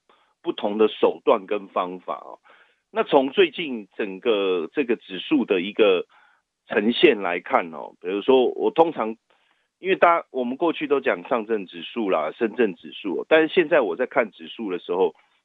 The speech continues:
我其实是做一个，啊，分拆的，也就是说我会去看上证五十，哦，沪深三百跟深中小，我做这样一个分拆的一个目的是，我能够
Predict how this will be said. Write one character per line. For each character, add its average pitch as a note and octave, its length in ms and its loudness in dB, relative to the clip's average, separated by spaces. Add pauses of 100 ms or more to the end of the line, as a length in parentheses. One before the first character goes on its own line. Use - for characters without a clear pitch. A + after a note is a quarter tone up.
(140)
我 A2+ 160 4
其 C#3 220 -2
实 A#2+ 200 -4
是 A#2+ 380 0
做 B2+ 280 6
一 G2 80 -4
个， F2+ 500 0
啊， D#2+ 180 -6 (100)
分 A2+ 220 4
拆 F#2 320 -2
的， E2+ 200 -8 (380)
也 A#2+ 100 -4
就 F3+ 200 6
是 - 40 -16
说 E3 140 2
我 A#2+ 100 4
会 C3+ 80 4
去 C3+ 140 -6
看 B2 240 -2
上 A#2 220 -2
证 F2+ 240 0
五 C#2+ 80 -14
十， C2+ 280 -20 (420)
哦， D#2+ 160 -6
沪 D3 220 4
深 A#2 220 2
三 G#2 300 -2
百 D#2+ 340 -6
跟 A#2+ 300 0
深 A2+ 220 -4
中 G#2+ 260 -2
小， E2 260 -6 (360)
我 A#2 140 0
做 F3+ 260 8
这 - 160 -2
样 C#3 180 0
一 A2+ 40 -6
个 A#2 120 0
分 C#3+ 320 0
拆 B2 280 -2
的 A2 140 -4
一 F#2+ 40 -8
个 G2+ 120 -10
目 A2+ 240 -4
的 G2 220 -6
是， G2 300 -8 (360)
我 A#2+ 180 4
能 C#3 140 4
够 F3+ 240 4